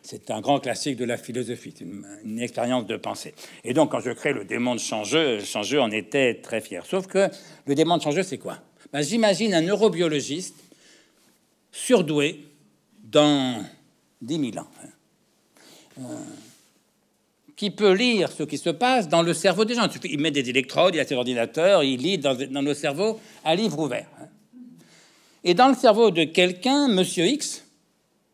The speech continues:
il voit que Monsieur X est convaincu qu'il a existé il y a dix mille ans, euh, des horreurs qu'on appelait les camps de concentration, notamment à Auschwitz, avec des chambres à gaz. Et dans le cerveau de Monsieur Y,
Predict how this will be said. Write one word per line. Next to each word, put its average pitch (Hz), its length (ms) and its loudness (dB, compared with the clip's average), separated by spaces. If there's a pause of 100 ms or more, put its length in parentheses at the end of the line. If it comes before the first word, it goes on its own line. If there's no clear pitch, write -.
(420)
il 190 220 -2
voit 277 320 2
que - 140 0
Monsieur 190 360 2
X 247 220 0
est 170 80 4
convaincu 226 680 2
qu'il 190 260 0
a 240 100 6
existé 214 540 0
il 226 60 -2
y 214 40 4
a 185 60 6
dix 233 180 -4
mille 202 200 -6
ans, 180 100 -8 (1120)
euh, 143 460 -8
des 180 320 2
horreurs 214 580 6
qu'on 175 160 0
appelait 170 320 4
les 180 180 0
camps 208 220 4
de 196 60 -8
concentration, 165 720 -2
notamment 156 760 -2
à 139 140 0
Auschwitz, 143 520 -8 (180)
avec 127 120 -8
des 143 100 -8
chambres 151 280 -4
à 147 80 -4
gaz. 127 300 -8 (2250)
Et 170 100 0
dans 247 140 6
le 240 60 4
cerveau 214 320 6
de 160 100 2
Monsieur 151 320 2
Y, 262 480 2